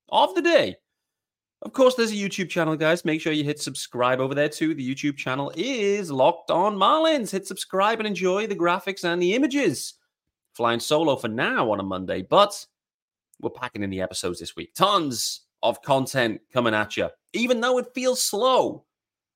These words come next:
A lot of things in baseball are happening, and it's interesting to kind of consider how this connects to the Marlins. Everything connects to the Marlins somehow, right? There's, like, the five degrees of separation.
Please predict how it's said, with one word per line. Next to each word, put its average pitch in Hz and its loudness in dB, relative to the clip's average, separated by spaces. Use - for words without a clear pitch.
A 107 -2
lot 156 4
of 196 -4
things 185 0
in 156 4
baseball 135 2
are 110 2
happening, 107 0
and 285 -4
it's - -2
interesting 196 -2
to 151 -4
kind 151 0
of 131 0
consider 156 -2
how 131 2
this 143 -4
connects 185 -2
to 165 0
the 156 4
Marlins. 139 2
Everything 135 -4
connects 101 -10
to 95 -18
the 92 -8
Marlins 90 -8
somehow, 95 -2
right? 117 0
There's, 147 -6
like, - -4
the - -10
five 131 0
degrees 135 -4
of 135 -10
separation. 160 0